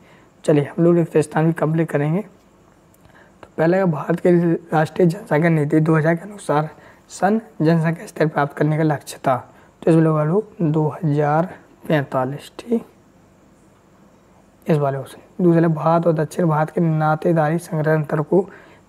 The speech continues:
विस्तार स्पष्ट कीजिए, तो इसमें लिखोगे आप लोग इरावती करवे, इरावती करवे, ये दूसरे वाले में आ जाएगा।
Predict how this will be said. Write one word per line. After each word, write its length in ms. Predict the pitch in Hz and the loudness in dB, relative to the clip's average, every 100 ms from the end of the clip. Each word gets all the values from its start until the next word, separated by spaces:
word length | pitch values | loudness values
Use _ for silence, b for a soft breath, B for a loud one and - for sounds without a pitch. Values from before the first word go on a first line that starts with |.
| - | -6
विस्तार 280 | 151 - - | -4 0 -2
स्पष्ट 280 | - 208 - | -2 -14 -2
कीजिए, 400 | 151 139 135 - - | 0 0 -6 -14 -2
तो 80 | |
इसमें 200 | 165 170 | 0 2
लिखोगे 280 | 165 151 151 | 0 0 -2
आप 100 | 143 | -2
लोग 160 | 165 202 - B B B _ _ - | -2 -4 -10 B B B _ _ 2
इरावती 600 | 196 180 165 156 196 208 | 4 4 2 0 -2 -2
करवे, 360 | 160 151 139 143 - _ _ _ _ _ _ _ _ _ _ _ _ _ _ _ _ _ - | -2 -4 -4 -8 -14 _ _ _ _ _ _ _ _ _ _ _ _ _ _ _ _ _ 0
इरावती 720 | 175 156 156 156 165 190 - - _ _ _ _ b b b b _ _ 175 160 147 - 147 151 170 202 - - _ _ _ _ _ _ _ _ _ _ _ _ _ _ _ - | 4 4 2 0 0 -2 -6 -18 _ _ _ _ b b b b _ _ 0 0 -2 -2 0 2 0 -2 -10 -20 _ _ _ _ _ _ _ _ _ _ _ _ _ _ _ -4
करवे, 400 | 151 147 143 147 - - _ _ - | -2 -2 -2 -4 -6 -20 _ _ 0
ये 80 | 170 | 2
दूसरे 340 | 165 160 - | 2 0 0
वाले 220 | 160 147 | -2 -4
में 60 | 156 | -10
आ 40 | |
जाएगा। 340 | - - - | -16 -20 -20